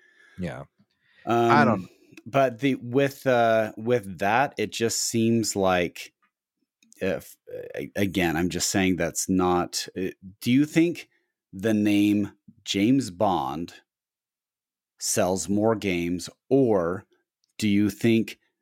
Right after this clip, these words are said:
Speaker 2: the designer sells more games?
Speaker 1: I think the designer right now. I think
Speaker 2: See,
Speaker 1: designer
Speaker 2: I,
Speaker 1: and
Speaker 2: I
Speaker 1: code.
Speaker 2: disagree. I disagree. I disagree because people are still buying thing,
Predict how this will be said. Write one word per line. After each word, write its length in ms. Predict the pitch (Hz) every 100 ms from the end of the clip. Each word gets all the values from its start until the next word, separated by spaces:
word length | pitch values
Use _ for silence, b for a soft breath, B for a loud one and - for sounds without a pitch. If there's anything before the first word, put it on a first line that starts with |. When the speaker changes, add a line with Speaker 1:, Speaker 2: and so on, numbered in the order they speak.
| _
Speaker 2:
the 260 | 85 104 95
designer 840 | 98 95 85 87 104 82 67 - _ _
sells 460 | - - 85 80 -
more 200 | 73 78
games? 480 | - 50 - - _ _ _ _
Speaker 1:
I 80 | 110
think 160 | 135 104
the 60 | 80
designer 420 | 80 82 113 87
right 180 | 78 78
now. 220 | 76 -
I 80 | 107
think 120 | 110
Speaker 2:
See, 60 | 104
Speaker 1:
designer 260 | 98 101 117
Speaker 2:
I, 20 |
Speaker 1:
and 80 | 110
Speaker 2:
I 100 | 131
Speaker 1:
code. 80 | 135
Speaker 2:
disagree. 500 | 87 113 101 76 - _ -
I 100 | 95
disagree. 520 | 92 95 95 85 69 -
I 100 | 90
disagree 500 | 98 - 123 117 104
because 500 | 101 - 107 104 - B B B -
people 360 | 147 151 156
are 160 | 104 110
still 360 | - - 123 113
buying 680 | 95 107 101 107 107 107
thing, 460 | - 104 98 95